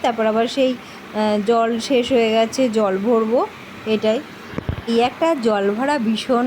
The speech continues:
ভারী কাজ, তাও শক্তি দিয়ে জলটাকে ভরে ফেললাম। একটু ভয় ভয় লাগে জলটা ভরতে, যদি ফ-, হাত থেকে ফেলে দিই স্লিপ কেটে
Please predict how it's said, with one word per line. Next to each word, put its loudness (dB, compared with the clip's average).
ভারী 0
কাজ, 0
তাও 2
শক্তি 0
দিয়ে 4
জলটাকে 2
ভরে 2
ফেললাম। 4
একটু -2
ভয় 2
ভয় 4
লাগে 2
জলটা 2
ভরতে, 0
যদি 0
ফ-, 2
হাত -2
থেকে 2
ফেলে 4
দিই 2
স্লিপ -2
কেটে 2